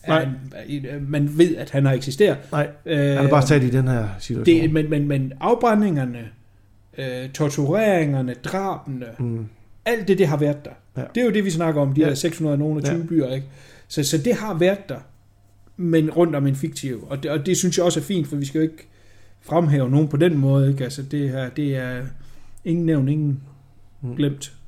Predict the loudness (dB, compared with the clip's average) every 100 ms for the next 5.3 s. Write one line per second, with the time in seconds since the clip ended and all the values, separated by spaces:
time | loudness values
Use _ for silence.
0 | -12 -4 -2 0 -2 -2 -4 -4 -4 -4
1 | -6 -8 -8 -10 -12 -16 -20 -10 -6 -4
2 | -4 -6 -8 -12 -20 -20 -20 -20 -20 _
3 | _ -20 -20 _ -20 -20 -20 -20 -20 -14
4 | -12 -10 -10 -10 -10 -6 -6 -6 -8 -10
5 | -12 -16 -16